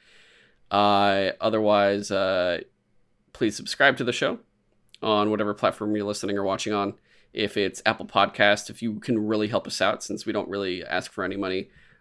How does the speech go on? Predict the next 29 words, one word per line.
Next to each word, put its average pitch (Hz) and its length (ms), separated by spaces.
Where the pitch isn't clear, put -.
uh, 92 180
please 123 360
give 113 140
us 113 120
a - 40
five-star 104 500
review. 113 400
Uh, 104 300
if 107 320
it 107 300
is 104 560
Spotify, 104 500
rate 107 160
us, 107 460
or 110 200
if 101 120
it's - 180
YouTube, 113 340
you 117 60
know, 101 140
give 104 120
us 104 140
a 98 60
like 98 340
besides - 380
subscribing. - 720
And, 101 460
you 127 80
know, 107 140